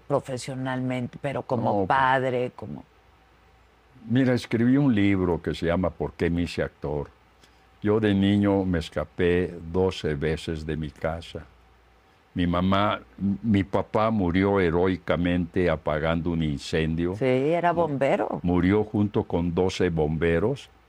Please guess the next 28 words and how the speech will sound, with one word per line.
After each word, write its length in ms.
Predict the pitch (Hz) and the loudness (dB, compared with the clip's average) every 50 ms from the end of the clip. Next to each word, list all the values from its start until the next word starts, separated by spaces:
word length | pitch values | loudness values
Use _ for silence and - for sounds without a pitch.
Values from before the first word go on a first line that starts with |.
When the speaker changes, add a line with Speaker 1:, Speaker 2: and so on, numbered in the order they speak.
| _ _ - _ _ _ _ - | _ _ -20 _ _ _ _ -4
Speaker 2:
Fue 300 | - 90 95 98 98 98 | 0 2 2 4 4 2
una 220 | 98 101 101 98 | 2 2 2 0
tragedia 680 | - - 87 80 80 - 98 95 98 92 92 98 92 90 | 0 2 0 0 0 0 2 2 2 4 4 2 2 2
nacional 840 | 85 82 78 - - 76 69 69 76 80 80 82 87 120 165 147 - _ _ _ _ _ _ _ _ _ - | 2 0 -2 -4 -6 -8 -8 -4 -2 0 0 0 0 0 -2 -6 -10 _ _ _ _ _ _ _ _ _ -4
que 80 | - 92 | -2 -2
el 140 | 85 85 80 | 0 0 0
gobierno 840 | 87 85 87 85 98 101 104 101 98 101 98 107 107 107 110 120 - _ _ _ _ _ _ _ - - - _ _ - - - - - _ _ _ - | 2 2 2 2 2 2 2 2 2 2 2 2 2 2 0 -2 -6 _ _ _ _ _ _ _ -20 -20 -20 _ _ -20 -20 -20 -20 -20 _ _ _ -2
hizo 240 | 127 127 113 - 139 | 0 0 2 4 4
una 180 | 127 127 117 - | 4 4 2 2
colecta 580 | - 123 110 113 120 117 123 110 - - 113 107 | 2 2 4 4 4 4 2 0 0 0 0 2
nacional, 760 | 101 95 92 - - 101 90 90 92 92 98 101 98 95 92 - - _ _ _ _ | 2 0 0 -2 -2 -2 -2 0 2 2 2 2 0 -2 -4 -10 -18 _ _ _ _
nos 200 | - 95 90 - | -4 -4 -4 -2
tocó 340 | - 104 90 - - 104 101 | -2 -4 -4 -2 0 0 0
un 120 | 104 101 95 | 0 -2 -2
poco 340 | - 107 98 - - 95 90 | -2 -2 -2 0 0 2 2
de 120 | 90 87 | 4 4
dinero 460 | 87 87 90 87 90 95 95 95 92 | 4 2 2 2 2 2 2 2 2
a 40 | 90 | 0
nosotros 800 | 87 87 82 - - - 92 92 95 - - 107 101 101 98 - - - - _ - | 0 -2 -6 -6 -4 -2 0 0 0 -2 -2 -4 -4 -4 -4 -8 -14 -20 -20 _ -6
y 120 | 120 104 | -2 0
unas 400 | 104 113 113 107 104 95 82 87 | 2 2 2 2 0 0 -2 -2
becas. 580 | 82 95 98 95 - - - 78 76 - - - _ _ _ - | -2 0 0 0 0 -2 -6 -8 -8 -8 -14 -20 _ _ _ -8
Speaker 1:
Mm. 260 | 135 127 131 127 120 117 110 - - | -4 -2 -2 -2 -2 -4 -8 -10 -6
Speaker 2:
Y 120 | 101 90 85 | -4 -2 0
mi, 120 | 85 87 | 0 0
y 240 | 95 82 - 104 85 | -2 -2 -2 -2 0
mi, 260 | 82 85 85 85 85 | 0 2 0 0 0
mi, 220 | 85 90 90 87 | 0 0 0 0